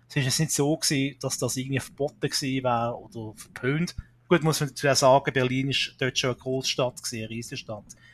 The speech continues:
Und in der Stadt ist ja meistens, ist man ein bisschen fortschrittlicher als vielleicht auf dem Land.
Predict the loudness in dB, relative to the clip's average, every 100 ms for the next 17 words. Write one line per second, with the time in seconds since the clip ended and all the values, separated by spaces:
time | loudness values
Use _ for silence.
0 | -20 _ _ -6 -2 -2 0 0 0 0
1 | 2 2 2 0 -2 -2 -2 -4 -6 -6
2 | -4 -4 -4 -6 -10 -8 -12 -16 _ _
3 | _ -8 -4 -4 -4 -6 0 0 0 -4
4 | -8